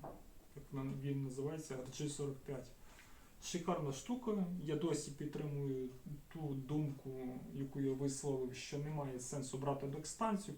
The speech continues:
тому що, по суті, це в нас іде, е, те саме, що док-станція, але воно йде, цей U S B-концентратор малогабаритний, його можна кинути як в карман, так і, не знаю, в портфель,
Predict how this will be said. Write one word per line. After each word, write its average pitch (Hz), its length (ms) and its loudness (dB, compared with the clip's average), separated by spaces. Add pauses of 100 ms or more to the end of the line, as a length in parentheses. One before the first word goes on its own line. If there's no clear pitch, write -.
(160)
тому 143 220 0
що, - 200 -8
по 135 100 -2
суті, 143 320 -6
це - 200 -2
в 156 60 2
нас 139 200 -2
іде, 135 220 0 (840)
е, 147 40 0 (640)
те 160 140 0
саме, 143 420 2
що 139 320 0 (460)
док-станція, 190 680 2
але 143 200 2
воно 143 380 0
йде, 135 400 0 (140)
цей 127 180 -8
U 131 140 -6
S 127 160 -6
B-концентратор 139 840 -4
малогабаритний, 147 1000 0 (460)
його 156 220 4
можна 151 320 4
кинути 143 480 0
як 170 200 0
в - 180 -12
карман, 202 540 4
так 143 240 -4
і, - 20 -4
не 131 280 -6
знаю, 127 180 -6
в 123 100 -10
портфель, 185 560 0